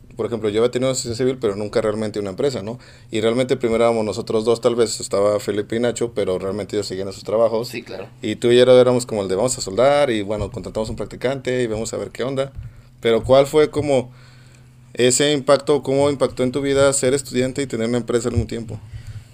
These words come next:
Speaker 2: Mira, primero fue el tiempo.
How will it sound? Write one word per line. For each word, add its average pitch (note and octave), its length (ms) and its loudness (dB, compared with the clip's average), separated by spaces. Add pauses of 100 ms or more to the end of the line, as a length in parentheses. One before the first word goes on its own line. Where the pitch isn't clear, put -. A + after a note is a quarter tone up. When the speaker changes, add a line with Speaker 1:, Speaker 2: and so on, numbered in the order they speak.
Speaker 2:
Mira, A2+ 440 2
primero D3+ 460 2
fue D#3 800 2 (1300)
el G#2+ 640 -2
tiempo. A2 400 -4